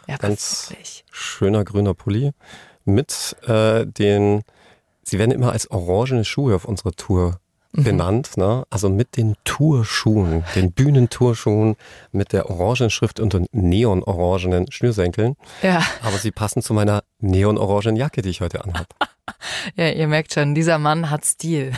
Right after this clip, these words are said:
Speaker 1: <laughs> Ja, es ist lustig, deine Schuhe und generell dieses, äh, Orange und alles, dass du so in Abstimmung bist, das, äh, wird tatsächlich immer geschrieben, ja, von allen, die im Publikum sitzen.
Speaker 2: Aber du weißt ja, woher es stammt.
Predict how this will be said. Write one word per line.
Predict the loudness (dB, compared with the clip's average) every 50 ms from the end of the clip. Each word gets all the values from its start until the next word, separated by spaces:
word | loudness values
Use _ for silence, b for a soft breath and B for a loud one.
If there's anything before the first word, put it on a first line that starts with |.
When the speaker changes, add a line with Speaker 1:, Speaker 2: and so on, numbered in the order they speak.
| -6 -4 -2
Speaker 1:
<laughs> | -2 -2 -4 -8 -14 -10 -8 -6 -6 -6 -6 -4 -2
Ja, | 0
es | 0 0 0 -2
ist | -2 -2 -2 -2 -2 -2
lustig, | 0 0 0 0 0 -2 -2 -4 -6 -8 -6
deine | -2 0 2 2 2
Schuhe | 0 0 0 0 2 2 0 0
und | -2 -2 -2
generell | 0 0 0 2 0 0 0
dieses, | 0 -2 0 2 2 2 2 0 -4 -6 B B B B B B
äh, | -2 -2 0 0 0
Orange | 0 0 2 4 4 4 4 4 2 0 -2
und | -4 -2
alles, | -2 -2 -2 -2 -2 -2 -4 -6 -6
dass | -6 -6 -4 -2
du | 0 0
so | 2 2
in | 2 0 0
Abstimmung | -2 -4 -4 -4 -2 0 2 2 2 2
bist, | 2 0 0 0 -2 0
das, | 0 0 0 -2 -2
äh, | -2 0 0 2 2 0 0 0
wird | -2 -2 -2
tatsächlich | -2 -4 -2 -2 -2 -2 -2 -2 0
immer | 0 0
geschrieben, | 0 0 -2 -4 -2 -2 0 0
ja, | 0 0 -2 -4
von | -2 -2 -2 -2 0
allen, | 0 0 0 0 2
die | 2 2
im | 0
Publikum | 0 -2 -2 -2 -2 -2 0 -2 -2 -2
sitzen. | -2 -4 -4 -6 -6 -6 -6 -4 -4
Speaker 2:
Aber | -2 -2 0 0
du | 0 0 -2
weißt | 0 0 -2 -2 -2
ja, | -4 -2
woher | 0 0 2 0 0
es | -2 -2
stammt. | -4 -4 -4 -4 -4 -6 -8 -12